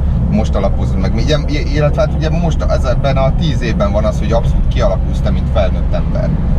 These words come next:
Ugye ez is nagyon fontos, hogy a, például a politikai nézeteid, csak hogy más nem mondjuk, hogy szeretek azért politikáról beszélni, tehát a politikai nézeteid is ilyenkor alakulnak úgy ki. Ö, hát ilyenkor leszel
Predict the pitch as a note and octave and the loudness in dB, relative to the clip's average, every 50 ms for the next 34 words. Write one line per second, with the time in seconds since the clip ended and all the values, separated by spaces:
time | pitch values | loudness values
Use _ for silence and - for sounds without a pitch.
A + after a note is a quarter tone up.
0 | - - - - A2+ A2+ - - - - G2 G2 F#2 - - - - - - - | 0 0 0 0 0 0 0 0 0 0 0 0 0 0 0 0 0 0 0 0
1 | - - C3+ - - - - - - - D3 D#3+ C3+ C3 - - - - - - | 0 0 0 0 0 0 0 0 2 2 2 0 0 0 0 0 0 0 0 0
2 | - - - - - A#2 A2+ A2 G#2+ - - - - - - - F#2+ F#2+ F#2 - | 0 0 0 0 0 0 0 0 0 0 0 -2 0 0 0 0 0 -2 -2 -2
3 | - - - - - - - - - - - - - - - - - - - - | -2 -2 -2 0 0 0 0 0 0 0 0 2 2 2 0 0 0 0 0 0
4 | A2 A2 A2 A2 G#2+ - - G#2 G2+ G2 G2 - - - - - - - - - | 0 0 0 0 0 0 0 0 0 0 0 0 0 0 0 0 0 0 0 0
5 | - - - - - - - - - - - - - - - - - - - F2+ | 0 0 0 0 0 0 0 0 0 0 0 0 0 0 0 0 0 0 0 0
6 | E2+ E2+ E2 D#2+ F2+ - - - - F#2 F#2 - - - - - - - - - | 0 0 0 0 0 0 0 0 0 0 0 0 0 0 0 0 0 0 0 0
7 | - - - - - A#2 - - - - - G#2 - G#2+ - - - - - - | 0 0 0 0 0 0 0 0 0 0 0 0 0 0 0 0 0 0 0 0
8 | - F#2+ - - - - - - - - B2+ - - - - F#2 - - - - | 0 0 0 0 0 0 0 0 0 0 0 0 0 0 -2 0 0 0 0 0
9 | - - - F#2+ F#2 - - - - - - - - - - - - - - - | 0 0 0 0 0 0 -2 -2 -2 -2 0 0 0 -2 -2 0 0 0 0 0
10 | - - - - - - - - - - F3+ F3+ - - - - - - - - | 0 0 0 0 0 0 0 0 2 2 2 2 2 2 2 2 0 0 0 0
11 | - - - - - - - - - - - - - - - - - C#3+ C#3 - | 0 0 0 0 0 0 0 0 0 0 0 0 0 0 0 0 0 0 0 0
12 | - C3+ - - - - - - - | 0 0 0 0 0 0 0 0 0